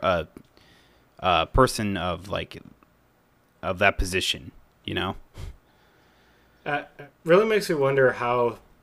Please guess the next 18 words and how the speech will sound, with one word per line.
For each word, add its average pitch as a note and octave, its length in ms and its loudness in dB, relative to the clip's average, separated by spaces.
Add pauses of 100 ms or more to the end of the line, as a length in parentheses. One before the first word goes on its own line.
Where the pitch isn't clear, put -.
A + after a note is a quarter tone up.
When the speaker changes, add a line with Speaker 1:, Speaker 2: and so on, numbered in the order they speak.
(160)
Speaker 2:
that B2+ 220 4
all A#2+ 220 0
ended A#2 260 -4
up A2+ 160 -10
going G#2 300 -6
down. G#2+ 440 -8
Speaker 1:
Yeah, F#2+ 500 0
that'll F#3+ 240 10
probably E3+ 260 12
be C3+ 60 4
something B2 280 2
we'll G2+ 100 0
never F2+ 320 -2
know, F2 380 -2 (140)
but F#2+ 540 0
it'd G2 140 -4
be F#2 100 -4
curious. F2+ 580 -4